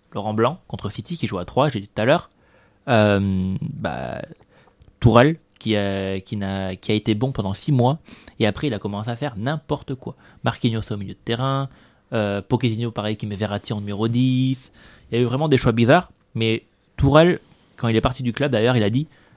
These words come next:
à Paris, en fait, on fait pas de, on fait pas du, du coaching, on fait de la politique. Ça révèle bien l'esprit du club. Euh, la faute des journalistes aussi, euh, parce que je trouve que on est trop indulgent avec l'équipe.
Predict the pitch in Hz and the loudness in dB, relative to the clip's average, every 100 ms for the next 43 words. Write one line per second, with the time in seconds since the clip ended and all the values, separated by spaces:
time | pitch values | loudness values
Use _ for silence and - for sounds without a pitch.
0 | _ 131 - 113 165 117 156 113 104 - | _ -6 0 2 2 0 -4 -4 -8 -6
1 | 139 113 104 101 101 104 139 113 95 95 | -4 -4 -8 -10 -12 -8 -8 -8 -8 -10
2 | 98 120 - 151 123 123 113 147 127 - | -6 -6 -4 -2 0 0 0 -2 -4 -10
3 | - _ _ _ _ _ _ _ _ _ | -20 _ _ _ _ _ _ _ _ _
4 | - - 95 98 104 117 143 120 - 113 | -12 -4 0 2 2 4 4 4 2 -2
5 | - - - - - - - - _ - | -2 -10 -12 -20 -20 -20 -20 -20 _ 4
6 | 139 127 120 127 196 151 139 165 170 - | 8 10 10 10 8 8 8 6 2 -2
7 | - _ _ _ 135 143 127 - _ _ | -8 _ _ _ 2 2 0 -10 _ _
8 | _ - 101 - - - _ _ - - | _ -8 -8 -8 -12 -16 _ _ -4 0
9 | 113 - 160 - 113 104 98 95 95 - | 2 2 0 2 2 2 0 -2 -4 -4
10 | 123 107 101 - 151 120 110 123 131 107 | -2 -2 -2 -2 0 -2 -2 -2 -2 -2
11 | 131 127 107 | -2 -4 -8